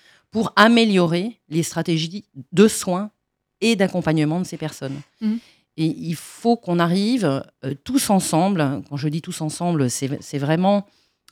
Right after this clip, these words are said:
Speaker 1: professionnels du soin, professionnels de l'accompagnement, famille, élus, enfin les personnes que j'ai citées au départ,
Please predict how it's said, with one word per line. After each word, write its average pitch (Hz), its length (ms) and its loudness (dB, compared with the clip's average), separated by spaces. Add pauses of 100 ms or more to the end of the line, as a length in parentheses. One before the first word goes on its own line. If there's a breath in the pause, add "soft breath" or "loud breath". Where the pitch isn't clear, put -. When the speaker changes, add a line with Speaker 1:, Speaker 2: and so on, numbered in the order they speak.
Speaker 1:
professionnels 170 480 2
du 175 120 0
soin, 156 280 -2
professionnels 165 440 -2
de 156 80 2
l'accompagnement, 160 640 0
famille, 170 520 0
élus, 175 320 4
enfin 127 240 -4
les 131 100 -4
personnes 170 320 -4
que 165 80 -4
j'ai 160 140 0
citées 190 300 -4
au 175 60 0
départ, 165 560 2